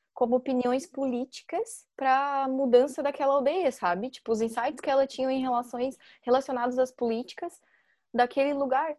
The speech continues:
eram considerados. Quando uma mulher voltava, eles perguntavam pra ela o que que ela tinha pensado durante o estado meditativo de,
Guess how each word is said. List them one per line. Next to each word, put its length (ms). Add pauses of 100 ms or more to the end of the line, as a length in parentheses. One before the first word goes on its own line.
eram 220
considerados. 640
Quando 160
uma 120
mulher 220
voltava, 540
eles 140
perguntavam 560
pra 180
ela 260
o 60
que 80
que 80
ela 140
tinha 200
pensado 380
durante 340
o 40
estado 260
meditativo 640
de, 120